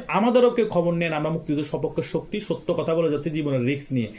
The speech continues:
কখনো কেউ জিজ্ঞাসা করে না, "কেমন আছো আপনি, কিভাবে চলতেছো, জেলে যে এতগুলো মামলা খেয়েছো, কিভাবে জামিন পেয়েছো?" কখনো আমাদেরকে জিজ্ঞেস করেন। তো আমরা যেখানে সাধারণ জনগণের হয়ে কথা বলি, আমাদেরকে বাংলাদেশের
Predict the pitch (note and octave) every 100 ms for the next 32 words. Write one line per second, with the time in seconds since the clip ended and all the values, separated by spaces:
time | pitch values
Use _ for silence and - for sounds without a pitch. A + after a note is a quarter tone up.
0 | - - - G3 G3+ G#3+ D#3 D#3 F3 G#3
1 | G#3+ A3 A3 F#3 D#3+ E3 F3+ F3+ F#3+ F3+
2 | F3+ - E3+ D#3 E3+ F3+ F#3 D#3+ D3+ F3+
3 | F3 - - - A#2+ D#3+ E3 F#3+ F#3 E3+
4 | F3 F3 E3 D3 - D#3+ D#3 - D#3 D#3+
5 | E3+ E3+ D#3+ C#3+ C3 C#3 D#3 - G3 A3
6 | G#3 F#3 E3 E3 D#3 C3+ D3 B2+ F3+ -
7 | C#3 D#3 E3 G3 F#3 F#3 F3+ A3 F4 -
8 | - - - - - - - - - -
9 | F3+ E3+ F#3 F#3 F#3+ E3 E3 F3+ C3+ D#3+
10 | D3 C3+ B2+ C#3+ D3+ E3 D#3+ D3+ B2 A#2+
11 | F#3+